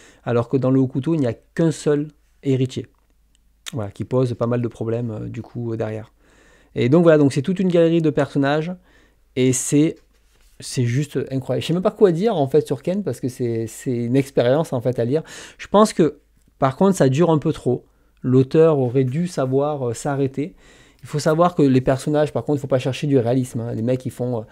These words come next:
euh, trois mètres de, euh, trois mètres de haut, euh, euh, derrière.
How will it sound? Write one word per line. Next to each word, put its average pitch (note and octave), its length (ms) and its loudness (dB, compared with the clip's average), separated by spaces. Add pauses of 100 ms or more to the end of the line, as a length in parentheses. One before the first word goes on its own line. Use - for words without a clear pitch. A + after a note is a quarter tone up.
(360)
euh, A#2+ 280 -6
trois C#3 320 -2
mètres C#3+ 460 0
de, A2+ 500 -4 (320)
euh, B2 120 -2
trois C#3 220 0
mètres C#3 200 4
de C3 80 4
haut, C#3 540 2
euh, G#2+ 240 -2 (560)
euh, A2+ 640 -6
derrière. A#2+ 640 -2